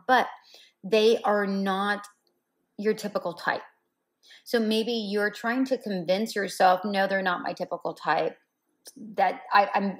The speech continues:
I, I attract better looking people, or I attract more sophisticated people, or I attract," whatever that looks like, right? Whatever it is, I,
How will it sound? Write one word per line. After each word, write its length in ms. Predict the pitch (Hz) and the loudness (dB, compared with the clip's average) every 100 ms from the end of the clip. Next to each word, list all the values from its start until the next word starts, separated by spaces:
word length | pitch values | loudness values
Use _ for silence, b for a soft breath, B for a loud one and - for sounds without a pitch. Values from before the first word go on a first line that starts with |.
| - | 4
I, 180 | 190 185 - | 6 6 4
I 120 | 185 | 4
attract 520 | 185 - 180 - - | 4 4 2 2 -2
better 380 | 170 175 170 165 | 2 4 2 0
looking 260 | 180 - 160 | -6 -8 -14
people, 480 | - 185 165 156 151 B B B | -12 -2 4 4 2 B B B
or 220 | - 196 - | 6 6 8
I 120 | 185 | 6
attract 520 | 190 185 208 175 - | 4 0 0 0 0
more 240 | 180 180 | 2 2
sophisticated 840 | 175 185 180 170 - - 175 165 165 | 2 -6 -4 -6 -6 -8 -6 -4 -6
people, 480 | - 165 170 165 165 B - | -8 -2 2 2 0 B 0
or 140 | 180 | 2
I 140 | - 185 | 4 4
attract," 560 | 180 180 202 165 - | 4 2 0 0 0
whatever 420 | 196 202 180 175 | 4 6 6 4
that 200 | 165 156 | 2 0
looks 180 | 175 - | -2 -4
like, 160 | 156 151 | -8 -4
right? 260 | 165 170 185 _ b b _ _ _ _ _ - | -2 -2 -2 _ b b _ _ _ _ _ -2
Whatever 420 | 233 233 240 240 | 6 8 8 6
it 180 | 254 - | 6 4
is, 320 | 208 185 180 - | 4 4 2 -2
I, 120 | - | -6